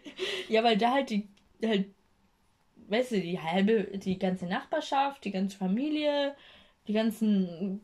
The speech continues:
Leute, die man mal getroffen hat im Supermarkt, werden halt alle an-, eingeladen. Deswegen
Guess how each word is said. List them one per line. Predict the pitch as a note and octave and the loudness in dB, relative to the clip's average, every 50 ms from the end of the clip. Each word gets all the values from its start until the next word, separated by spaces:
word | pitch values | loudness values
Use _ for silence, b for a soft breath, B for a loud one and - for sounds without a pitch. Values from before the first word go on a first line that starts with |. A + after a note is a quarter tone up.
| _ | _
Leute, | - F#3+ F#3 F#3 F#3+ G#3+ C4+ C4+ - | -6 -4 0 2 2 2 2 0 -2
die | - A3+ | -2 0
man | G#3+ G3+ G3 | 2 4 4
mal | F#3+ F#3+ F#3 | 4 2 2
getroffen | G3 F#3 - - B3+ B3+ - B3+ | 0 -2 -2 -2 -2 -2 0 -2
hat | B3+ B3 A#3 | -2 -2 0
im | G#3+ G#3+ G#3+ | -2 -4 -4
Supermarkt, | A#3 - C#4 B3 A#3+ A#3+ A#3+ A3+ | -4 -2 -2 0 0 -2 -2 -2
werden | - G#3+ G#3+ G#3+ | -4 -2 0 0
halt | G#3+ G#3 | 0 -2
alle | - - G#3 G#3+ G#3 | -2 -4 -4 -4 -4
an-, | - A#3 A#3 - - | -6 -6 -8 -8 -6
eingeladen. | - A3 A#3+ A#3 G#3 G3 F#3 F#3+ G3+ | -4 -2 -2 -2 -2 -2 -2 -2 -2
Deswegen | G3 F#3+ - G3 F#3+ F#3+ F#3+ G3 - | -2 -2 0 0 0 0 0 -2 -4